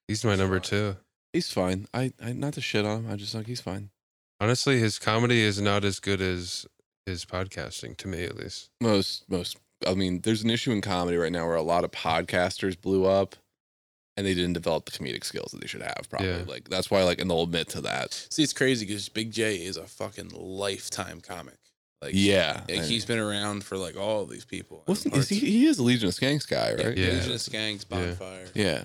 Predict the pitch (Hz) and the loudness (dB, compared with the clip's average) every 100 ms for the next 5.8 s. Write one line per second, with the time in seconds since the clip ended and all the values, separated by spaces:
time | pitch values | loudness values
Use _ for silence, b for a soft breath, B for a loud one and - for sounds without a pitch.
0 | 80 95 123 - - 113 107 98 - - | -6 -6 -6 -6 -6 -4 -4 -4 -6 -8
1 | - - - - 82 82 82 104 92 B | -8 -8 -8 -2 0 2 0 -2 -6 B
2 | B B _ _ - - - - - _ | B B _ _ -12 -12 -12 -16 -18 _
3 | - 110 117 139 143 135 107 110 113 110 | -4 2 4 4 4 2 4 4 4 4
4 | 107 107 104 101 98 98 95 92 92 90 | 4 4 2 2 2 0 -4 -2 -4 -6
5 | 78 78 82 92 85 78 78 | -8 -10 -6 -4 -2 -4 -6